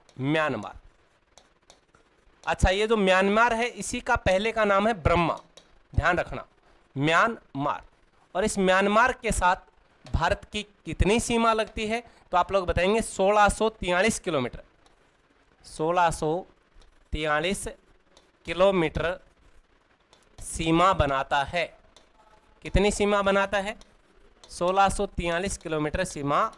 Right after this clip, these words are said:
बनाता है। कौन? म्यांमार। और म्यांमार किसके साथ ये सीमा बनाता है? तो आप लोग बताएंगे भारत के साथ सोलह सौ तियालीस सीमा बनाता है। और ये जो सीमा रेखा है और इसको किस नाम से जाना जाता है?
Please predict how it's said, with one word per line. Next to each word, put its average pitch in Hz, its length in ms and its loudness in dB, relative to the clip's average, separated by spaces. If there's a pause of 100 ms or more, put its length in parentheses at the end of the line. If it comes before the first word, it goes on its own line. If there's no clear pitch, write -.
(240)
बनाता 143 400 0
है। 190 180 -6 (460)
कौन? 202 320 6 (280)
म्यांमार। 165 680 2 (180)
और 156 100 -2
म्यांमार 180 480 2 (120)
किसके 214 280 -4
साथ 208 440 2
ये 190 180 -6
सीमा 196 300 -2
बनाता 190 360 0
है? 202 160 -8 (400)
तो 160 60 0
आप 160 180 0
लोग 170 140 -2
बताएंगे 156 500 -2 (320)
भारत 143 440 -4
के 156 200 -8
साथ 160 300 0 (360)
सोलह 170 380 0
सौ 180 180 -4
तियालीस 147 420 -4
सीमा 151 380 -2 (220)
बनाता 143 400 0
है। 202 180 -4 (320)
और 185 100 0
ये 226 160 -2
जो 247 120 2
सीमा 214 440 2
रेखा 190 400 -2
है 202 260 -2 (300)
और 190 140 4
इसको 233 320 -2
किस - 280 -2
नाम 220 220 6
से 214 160 -8
जाना 170 260 2
जाता 151 260 0
है? 131 160 -12